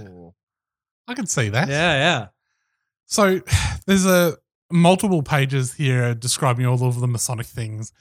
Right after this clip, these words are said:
Speaker 2: You can just walk around and see compasses and set squares all over buildings.
Speaker 3: Mm.
Speaker 2: Like in every
Speaker 1: <laughs> Standard.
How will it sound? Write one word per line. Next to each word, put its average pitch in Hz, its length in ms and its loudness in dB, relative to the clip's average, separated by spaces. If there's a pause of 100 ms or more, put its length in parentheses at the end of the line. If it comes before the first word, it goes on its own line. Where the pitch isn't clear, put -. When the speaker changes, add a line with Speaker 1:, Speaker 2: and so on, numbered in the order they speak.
(260)
Speaker 2:
You 175 80 -2
can 202 80 2
just 214 120 -2
walk 208 200 2
around 139 240 4
and 127 100 0
see 123 320 0
compasses 113 640 -6
and 110 320 -8 (320)
set - 240 -6
squares 113 480 -2
all 117 220 -4
over 107 120 -4
buildings. 110 600 -4
Speaker 3:
Mm. 120 260 -8 (500)
Speaker 2:
Like 175 300 -2
in 147 140 0
every 117 580 0 (120)
Speaker 1:
<laughs> - 140 -14
Standard. 110 640 -4